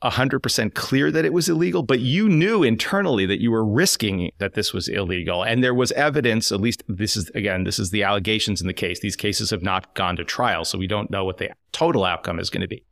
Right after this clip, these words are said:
But the allegation is that these companies actually knew internally that the government would likely not regard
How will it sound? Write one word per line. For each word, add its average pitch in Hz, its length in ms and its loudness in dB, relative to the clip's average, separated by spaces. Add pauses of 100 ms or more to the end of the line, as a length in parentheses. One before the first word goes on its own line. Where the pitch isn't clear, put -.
(200)
But 131 100 0
the 123 140 2
allegation 131 800 2
is 98 220 -2
that 95 320 -2 (280)
these 120 220 2
companies 120 420 0
actually 120 360 2
knew 117 260 2
internally 101 960 -2 (800)
that 110 400 0
the 123 100 0
government 123 480 2
would 101 160 0
likely 98 800 2 (160)
not 113 500 2
regard 95 760 0